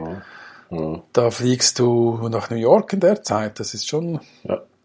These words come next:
Speaker 1: Ja.
Speaker 2: schon noch krass. Aber es ist natürlich auch schön zu reisen mit der Bahn, du bist, kommst langsam an, die Vegetation verändert sich und solche Sachen. Das hatten wir auch schon mal. Also von dem her ist es, also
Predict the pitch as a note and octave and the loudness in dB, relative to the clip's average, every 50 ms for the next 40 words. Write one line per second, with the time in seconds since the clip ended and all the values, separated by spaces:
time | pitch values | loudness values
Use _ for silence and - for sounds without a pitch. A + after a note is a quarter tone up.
0 | _ - F#2+ G2+ - - - - - C#3 D3+ F3 D#3 - - - - A#2+ A2 G2+ | _ -4 -4 -4 -4 -4 -8 -4 -2 -2 -2 -2 -4 -6 -10 -2 0 2 2 2
1 | - - - - C3 C3 B2+ - C3 B2+ - - C#3 - - A2+ - C#3 B2+ B2+ | 0 -2 -4 0 2 4 4 4 2 0 0 0 0 0 -2 0 0 0 0 0
2 | - - B2 B2+ B2+ A#2+ - - - - - - - - - - - _ _ _ | -2 2 2 2 2 2 -2 -8 -12 -14 -20 -20 -20 -20 -20 -20 -20 _ _ _
3 | _ _ - - - - - - C3+ C#3 D#3+ F#3 G3 E3+ - - E3 D#3 C3 A#2+ | _ _ -14 -6 -2 -2 2 4 4 6 6 4 4 2 0 0 2 4 4 6
4 | C3+ D3 D3+ C#3+ - - C#3 C#3 C3+ - C#3 - - B2 B2 B2+ C3 C3+ C#3 C3+ | 8 6 6 6 4 0 -2 -2 0 0 0 2 4 6 6 8 8 8 6 4
5 | C3 A2+ G#2+ - - - - - B2+ A#2+ A2 - - A#2 A2+ C3 B2 - A2+ A2 | 2 -2 -4 -6 -8 -8 -2 -2 -2 -2 -2 -2 -2 0 0 0 -2 -2 -2 -2
6 | A#2 A#2+ C3+ D3+ D#3+ D#3 D3+ - C3 A2 A#2 B2 A2 G#2+ - A2+ G#2+ - - C3+ | 2 2 4 4 2 2 -2 -4 -4 -4 -4 -4 -4 -4 -6 -8 -8 -2 0 4
7 | D3 D#3+ D#3 D3+ - C#3+ C3+ C#3+ D3 D3 D3 C#3+ - - C#3+ C#3 - - - A#2 | 4 4 4 4 2 2 2 2 2 0 -4 -6 -6 -8 -8 -8 -8 -10 -10 -8
8 | - - C3 B2+ - A#2+ - C3 B2+ B2 - - C3 A#2 A#2+ - - - - - | -6 -6 -6 -6 -6 -6 -6 -6 -6 -6 -8 -10 -10 -12 -12 -14 -18 -20 -20 -20
9 | - - - - - - - - - - - - - _ _ _ - C3 - - | -20 -20 -18 -18 -18 -18 -18 -18 -18 -20 -20 -20 -20 _ _ _ -12 -10 -4 -2
10 | B2+ A#2+ - A#2+ A#2+ A#2+ C3 F3+ D#3 - - F3 E3+ A#2+ G#2+ A2 A2 A2+ A#2 A#2 | -2 -2 -2 -4 -4 -2 0 0 0 -2 -2 -4 -2 -2 -4 -4 -4 -6 -4 -4
11 | A#2+ A#2 A#2 C3 D3+ F3 F#3 G3 G3+ F3+ D#3 - - F3+ - - D#3+ C#3+ C3+ B2+ | -4 -2 2 2 2 4 4 4 4 4 0 0 -2 -4 0 2 0 0 0 -2
12 | C3+ | -6